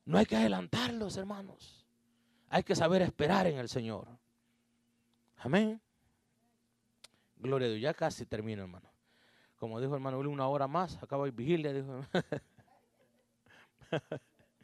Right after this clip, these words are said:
<laughs> Él hubiera recibido. Miren lo que dice Génesis veinticinco, veintitrés. Y le respondió Jehová: "Dos naciones hay en tu seno,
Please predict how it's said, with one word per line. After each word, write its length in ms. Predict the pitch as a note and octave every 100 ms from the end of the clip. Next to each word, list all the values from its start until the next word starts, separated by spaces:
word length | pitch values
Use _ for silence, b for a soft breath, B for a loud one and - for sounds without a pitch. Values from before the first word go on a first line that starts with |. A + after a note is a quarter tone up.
| C#3 b b b b _ -
<laughs> 1600 | D3+ - C#3 - _ _ _ _ _ _ _ _ _ _ _ _
Él 180 | D#3+ G3+
hubiera 220 | G#3 G#3+
recibido. 720 | G#3 F3+ G3 A#3 B3 D3 G#2+ _ _
Miren 260 | D#3+ G#3+ A3+
lo 80 |
que 100 | A3
dice 200 | G#3+ G#3
Génesis 500 | F3+ G#3+ G#3+ - G3+
veinticinco, 580 | D#3+ F3 - - G#3+ F#3+
veintitrés. 640 | F3+ E3 D3 F#3 D3+ - - b b b
Y 140 | - A3+
le 100 | G#3+
respondió 640 | G#3+ - G3+ G3+ B3 B3+
Jehová: 560 | A#3+ A3 A#3 D#3+ - _ b b b
"Dos 280 | D3 B3+ C4
naciones 680 | A3+ - A#3 C4+ C4 -
hay 160 | A3+ A#3
en 100 | A3
tu 140 | G3
seno, 500 | - B3 A#3+ C#3 G#2+